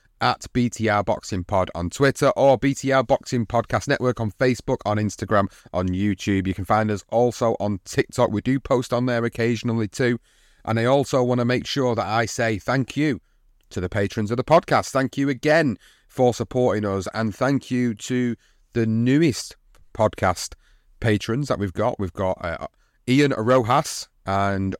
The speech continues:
Oscar Menendez. Thank you both for subscribing to Patreon very recently. We really appreciate your support. We hope you find all of our content. I've sent you both messages,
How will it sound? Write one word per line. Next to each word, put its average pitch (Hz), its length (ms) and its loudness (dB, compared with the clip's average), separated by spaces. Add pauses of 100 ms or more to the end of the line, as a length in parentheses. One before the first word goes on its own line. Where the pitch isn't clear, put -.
Oscar 110 580 -2
Menendez. 117 760 0
Thank 117 340 -2
you 117 80 2
both 110 320 0
for 95 420 -2
subscribing 101 580 -2
to - 120 -8
Patreon 107 480 -2 (240)
very 107 260 2
recently. 107 600 0 (220)
We 101 100 -4
really 107 300 2
appreciate 101 500 -2
your 87 100 -2
support. 117 400 -2
We 101 80 0
hope 101 320 0
you 104 180 -2
find 107 440 -2
all 107 240 2
of 101 100 -4
our 101 160 0
content. 113 420 -2
I've 101 180 -4
sent 123 180 -6
you 127 100 -2
both 131 220 2
messages, 123 520 -2